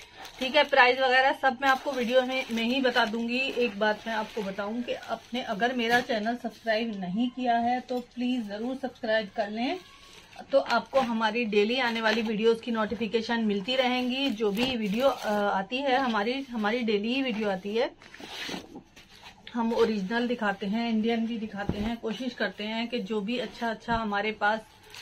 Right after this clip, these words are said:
ये variety आती है सब हम आपको video में शो करें। ये देख लीजिए, neck पर पूरा आएगी ये embroidery, बहुत finishing के साथ embroidery है।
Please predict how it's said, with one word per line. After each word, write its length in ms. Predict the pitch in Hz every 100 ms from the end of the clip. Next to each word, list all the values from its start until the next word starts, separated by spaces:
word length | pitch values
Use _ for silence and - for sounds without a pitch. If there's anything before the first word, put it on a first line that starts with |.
| - - -
ये 200 | 208 220
variety 460 | 202 202 208 196 240
आती 280 | 214 233
है 160 | 220 254 277 -
सब 180 | 254
हम 200 | 220 247 247
आपको 280 | 226 -
video 300 | 247 220 202
में 140 | 202 240
शो 200 | 269 190
करें। 340 | - 160 180 180 - - -
ये 80 | 202
देख 260 | 175 160 190
लीजिए, 300 | 190 214 247
neck 360 | 214 214 220 -
पर 120 | 262 262
पूरा 340 | 247 233 247
आएगी 300 | 226 208 220
ये 160 | 233 247
embroidery, 640 | 247 190 175 185 170 180
बहुत 400 | 185 185 247 262
finishing 460 | 269 247 247 254 240
के 80 | 254
साथ 320 | 262 233 233
embroidery 580 | 220 202 214 202 208 226
है। 200 | 240